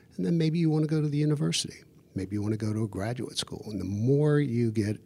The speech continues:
training and educated, the higher your, your wages are. And that's the other thing that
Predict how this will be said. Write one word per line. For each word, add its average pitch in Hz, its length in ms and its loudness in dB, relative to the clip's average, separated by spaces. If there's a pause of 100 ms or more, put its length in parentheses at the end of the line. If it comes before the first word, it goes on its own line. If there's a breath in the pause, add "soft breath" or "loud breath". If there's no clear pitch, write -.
(220)
training 117 480 2
and 98 160 -6
educated, 101 640 -6
the 98 80 -10
higher 104 360 -2
your, 92 400 -6
your 95 140 -4
wages 110 460 -6
are. 87 240 -14 (480 loud breath)
And 104 120 -2
that's 147 260 4
the 120 120 6
other 135 180 6
thing 101 340 0
that 101 260 -2